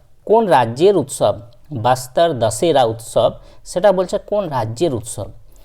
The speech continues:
এটা হলো ছত্তিশগড়ের উৎসব, অপশন সি রাইট আনসার, ছত্তিশগড়ের উৎসব। এই উৎসবটা পরীক্ষায় বারবার, বিভিন্ন পরীক্ষায় জিজ্ঞাসা করা হয়। এর একটা কারণ হলো যে বৎসা-, উম, বস্তার দশেরা উৎসব কত দিন ধরে চলে? এটা পঁচাত্তর দিন ধরে চলে।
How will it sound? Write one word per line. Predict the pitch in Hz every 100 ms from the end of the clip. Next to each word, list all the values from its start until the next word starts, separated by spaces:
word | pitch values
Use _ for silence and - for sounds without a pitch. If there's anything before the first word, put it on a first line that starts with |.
| - - -
এটা | 165
হলো | 190 196
ছত্তিশগড়ের | - 170 156 - 160 156 170 196 233
উৎসব, | 143 - 123
অপশন | 135 131 127
সি | - - 147
রাইট | 120 107
আনসার, | 110 113
ছত্তিশগড়ের | - - 127 - 170 165 165 175
উৎসব। | 131 - 120 - - - - - -
এই | 170 214
উৎসবটা | 208 - 208 214 196 185 -
পরীক্ষায় | 165 180 - 175
বারবার, | 160 143 147 156
বিভিন্ন | 151 151 165 160
পরীক্ষায় | 131 151 - 156
জিজ্ঞাসা | 123 120 139 156
করা | 139 147
হয়। | 135 151
এর | -
একটা | - 180
কারণ | - 127 156
হলো | 147 127 156 - - - -
যে | 131 175 170
বৎসা-, | 147 120 127 131 - 185 185
উম, | 139 127 117 110
বস্তার | 123 - - 190
দশেরা | 143 127 196 180
উৎসব | 131 - 151 170 - - -
কত | 143 180
দিন | 180 135 175 175
ধরে | 139 120
চলে? | 110 101
এটা | - 131
পঁচাত্তর | 131 147 156 185 - 147
দিন | 120 117
ধরে | 107 107
চলে। | 107 101